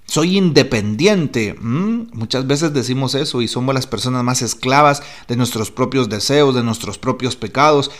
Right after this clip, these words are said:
Y por eso cumplir la voluntad de Dios es apegarse a lo que dice la palabra. Cumplir la voluntad de Dios nos hace libres. ¿Por qué? Porque Dios quiere la libertad humana. Dios quiere que seamos más humanos cada día.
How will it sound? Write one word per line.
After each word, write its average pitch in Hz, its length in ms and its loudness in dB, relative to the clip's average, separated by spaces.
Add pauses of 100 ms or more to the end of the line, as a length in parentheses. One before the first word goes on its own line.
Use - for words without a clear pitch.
(220)
Y - 60 -6
por 117 180 -2
eso 139 200 4
cumplir 139 320 0
la 160 80 6
voluntad 139 400 4
de 147 100 6
Dios 160 240 4
es 170 300 -2
apegarse 135 640 2
a 185 40 4
lo 139 120 4
que 117 140 0
dice 131 240 2
la 135 100 0
palabra. 107 440 0 (440)
Cumplir 139 300 4
la 170 80 6
voluntad 151 420 4
de 160 80 4
Dios 160 240 6
nos 139 180 2
hace 156 220 0
libres. 160 600 2 (300)
¿Por 127 160 -8
qué? 214 140 0
Porque 143 300 -6
Dios 175 200 0
quiere 190 240 -4
la 196 120 -4
libertad 151 420 -2
humana. 185 440 -2 (320)
Dios 160 200 2
quiere 185 220 0
que 170 100 -2
seamos 170 320 2
más 170 220 2
humanos 202 400 2
cada 135 260 -2
día. 107 280 0